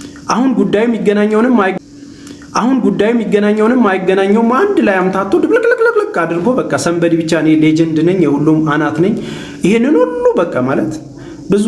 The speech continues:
ሺህ ሰዎች ሳይናገሩ የሚረዱ አሉ። ብዙ ሰዎች በሚሊዮን የሚቆጠር ነገር እየረዱ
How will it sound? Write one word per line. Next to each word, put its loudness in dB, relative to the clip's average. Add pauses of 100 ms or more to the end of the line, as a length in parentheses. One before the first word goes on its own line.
(140)
ሺህ 0
ሰዎች 0
ሳይናገሩ 0
የሚረዱ 2
አሉ። 0
ብዙ 2 (160)
ሰዎች 0
በሚሊዮን 0
የሚቆጠር 0
ነገር 0
እየረዱ 0